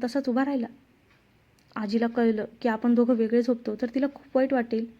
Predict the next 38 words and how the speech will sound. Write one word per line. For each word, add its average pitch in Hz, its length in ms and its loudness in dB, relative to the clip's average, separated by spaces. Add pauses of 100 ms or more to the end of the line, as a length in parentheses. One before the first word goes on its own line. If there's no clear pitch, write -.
(260)
खूप 269 180 0
दुःख 240 280 -2
होईल, 277 260 2 (300)
दक्ष 233 300 -4
म्हणाला. 277 300 2 (920)
आणि 226 140 2
देविका 214 400 2
म्हणाली, 285 340 0 (640)
"अच्छा, 240 380 0 (480)
मग 233 200 4
जेव्हा 233 300 2
आपला 240 180 0
डिव्होर्स 233 400 2
होईल 208 160 -2 (100)
तेव्हा 233 200 2
त्यांना 247 220 0
वाईट 240 240 0
नाही 269 120 2
वाटणार? 247 320 -2 (880)
मला 247 200 2
ना 277 200 2
तुमचं 269 240 4
वागणं 254 260 0
काहीच 240 300 -4
कळेना. 208 320 -4 (360)
तुम्ही 240 220 6
म्हणता 233 420 2 (160)
तुम्ही 247 220 6
हे 240 100 4
लग्न 233 300 2
नाही 233 200 2
मानत, 214 400 -2 (500)
ना 247 100 0
मला 254 200 4
तुमची 254 300 2
बायको. 214 380 -2 (880)
तर 262 100 2
मग 277 140 4